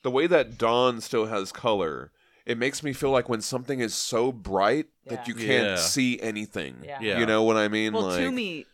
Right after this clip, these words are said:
Speaker 2: guarded her
Speaker 1: Yeah,
Speaker 2: from the
Speaker 1: exactly.
Speaker 2: blast of
Speaker 1: Yeah.
Speaker 2: that.
Speaker 3: Yeah.
Speaker 1: So, I don't know. Gosh. I like the idea instead of making that this big, colorful, I don't know, you know what I mean? Just to take
Speaker 2: No,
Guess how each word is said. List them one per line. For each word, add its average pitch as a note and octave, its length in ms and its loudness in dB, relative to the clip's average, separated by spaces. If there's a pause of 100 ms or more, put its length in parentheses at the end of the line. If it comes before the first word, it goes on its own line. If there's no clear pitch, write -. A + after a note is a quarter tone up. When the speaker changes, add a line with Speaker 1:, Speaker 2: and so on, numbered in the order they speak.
(120)
Speaker 2:
guarded E3 380 -2
her C3+ 280 -6
Speaker 1:
Yeah, A2 500 4
Speaker 2:
from F2+ 100 -4
the F#2+ 60 -4
Speaker 1:
exactly. G2+ 300 0
Speaker 2:
blast C3+ 340 -2
of G2+ 60 -10
Speaker 1:
Yeah. D#2+ 500 -4
Speaker 2:
that. G2 40 -10
Speaker 3:
Yeah. E2+ 380 -6 (140)
Speaker 1:
So, F2 580 -6 (160)
I A#2+ 140 -12
don't A2 100 -10
know. F2+ 260 -2
Gosh. - 680 -8 (180)
I A2 40 -8
like C3+ 180 -6
the C#3 100 -2
idea A2 240 -4
instead G#2 220 -10
of F#2+ 120 -20
making G2+ 320 -8
that F2+ 220 -10 (500)
this G2 220 -10
big, G2 380 -10
colorful, F2+ 1000 -8
I G2+ 120 -4
don't G#2 160 -6
know, E2+ 240 -4
you F2+ 100 -6
know F#2 80 -6
what F#2 60 -8
I - 20 -8
mean? G2 100 -8
Just G2+ 220 -10
to A#2+ 60 -10
take E3+ 120 -8
Speaker 2:
No, F#3 140 4